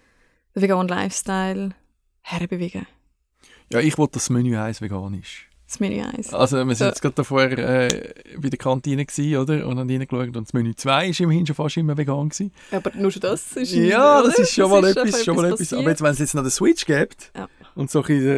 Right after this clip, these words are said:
Speaker 2: der, der No-Brainer, oder? Was, was gibt's heute? Ja, Schnitzel, Pommes. Okay, hätten Sie gern das,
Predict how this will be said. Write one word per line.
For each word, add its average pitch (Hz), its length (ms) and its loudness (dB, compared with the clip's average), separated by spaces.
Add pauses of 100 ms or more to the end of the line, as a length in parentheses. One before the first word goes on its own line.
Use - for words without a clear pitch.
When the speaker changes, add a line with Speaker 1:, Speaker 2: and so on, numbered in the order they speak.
(240)
Speaker 2:
der, - 80 -18
der 139 140 0
No-Brainer, 151 720 4
oder? 143 340 2
Was, 131 320 -2
was 131 160 -4
gibt's 175 240 -2
heute? 170 240 0
Ja, 135 100 2
Schnitzel, 143 360 -4
Pommes. 156 500 -4 (360)
Okay, 139 340 -2
hätten 139 200 -4
Sie 131 140 -4
gern 123 380 0 (880)
das, - 200 -18